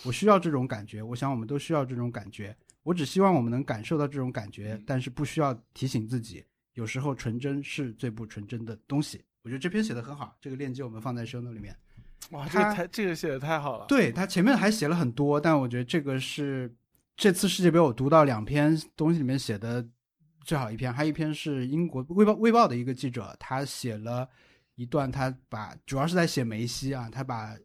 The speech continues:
Speaker 1: 梅西比喻成在跟永恒的时间作战的时候，人类脆弱的美的一个象征啊，那个就是之前一点写的，
Speaker 2: 对。
Speaker 1: 但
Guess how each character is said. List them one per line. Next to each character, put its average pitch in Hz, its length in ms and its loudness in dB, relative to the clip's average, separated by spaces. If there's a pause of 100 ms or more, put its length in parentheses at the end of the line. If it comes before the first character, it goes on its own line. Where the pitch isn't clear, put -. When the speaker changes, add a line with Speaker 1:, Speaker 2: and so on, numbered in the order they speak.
Speaker 1:
梅 120 180 -4
西 131 160 -4
比 127 180 -4
喻 143 140 0
成 123 380 -2 (340)
在 156 180 2
跟 160 320 4
永 139 220 2
恒 131 160 -2
的 160 80 4
时 143 240 -2
间 175 260 4 (220)
作 185 220 6
战 160 180 4
的 131 80 2
时 139 60 -2
候， 135 80 0
人 120 260 0
类 156 160 2
脆 170 220 -2
弱 139 160 0
的 120 100 -4
美 113 220 -6
的 107 100 -14
一 120 100 -10
个 135 80 -6
象 127 280 -6
征 117 240 -14
啊， 110 120 -18
那 180 160 0
个 127 200 -2
就 127 320 -2 (340)
是 - 180 -10
之 151 200 -4
前 127 240 -2
一 156 40 0
点 117 160 -2
写 120 300 -6
的， 95 200 -16
Speaker 2:
对。 - 80 -20 (220)
Speaker 1:
但 131 300 -2